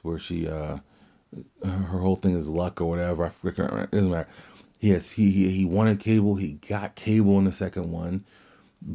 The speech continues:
Meanwhile, you have Josh Brolin playing Cable and fucking Thanos at the same time.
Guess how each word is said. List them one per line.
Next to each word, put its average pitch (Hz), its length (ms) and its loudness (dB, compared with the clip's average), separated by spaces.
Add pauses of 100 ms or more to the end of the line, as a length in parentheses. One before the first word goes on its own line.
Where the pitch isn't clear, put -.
(240)
Meanwhile, 113 440 8
you 98 80 6
have 90 100 2
Josh 95 320 2
Brolin 98 400 4
playing 87 380 -2
Cable 107 540 2
and 101 220 0
fucking 98 420 -2
Thanos 95 480 2
at 87 60 -4
the 85 100 -8
same 87 300 -8
time. 85 520 -10